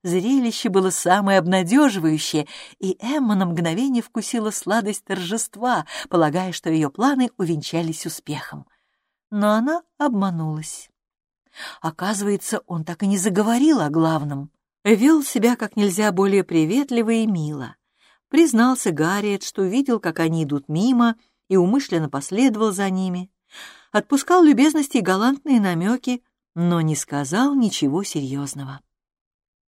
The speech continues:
«Осторожен, очень осторожен», — думала Эмма.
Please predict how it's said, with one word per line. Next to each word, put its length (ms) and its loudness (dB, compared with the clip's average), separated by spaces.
«Осторожен, 800 -6
очень 500 -2
осторожен», — 680 -4
думала 480 -2
Эмма. 420 -10